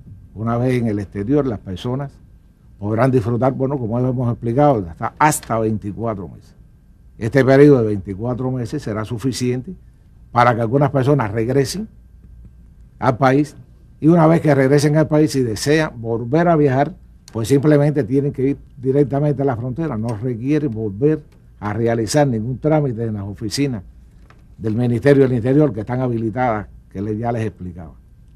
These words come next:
De modo que la persona puede viajar, si está tres meses, cuatro meses, no llega a los veinticuatro meses, regresa al país. Si tiene necesidad de volver a viajar cuando lo desee, no importa con qué tiempo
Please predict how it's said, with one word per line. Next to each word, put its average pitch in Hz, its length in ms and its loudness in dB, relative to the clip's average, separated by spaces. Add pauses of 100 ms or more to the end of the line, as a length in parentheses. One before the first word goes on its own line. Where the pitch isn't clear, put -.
(320)
De 135 220 6
modo 151 420 4
que 113 120 -8
la 110 120 -4
persona 117 380 -2
puede 123 340 0
viajar, 120 360 0 (200)
si 104 100 -8
está 120 320 -4
tres 120 280 -6
meses, 123 380 -6
cuatro 113 400 -8
meses, 127 340 -2 (440)
no 135 200 6
llega 147 360 8 (420)
a - 140 -4
los 113 120 -2
veinticuatro 127 600 4
meses, 143 320 0
regresa 120 420 -2
al 120 60 -4
país. 135 320 -2 (420)
Si 127 220 0
tiene 160 200 6
necesidad 156 400 6
de 143 80 6
volver 123 320 2
a 156 80 6
viajar 147 220 6
cuando 156 400 2
lo 127 160 2
desee, 131 380 -4 (160)
no 120 180 -8
importa 131 480 -2
con 110 200 -12
qué 143 200 -4
tiempo 143 520 -2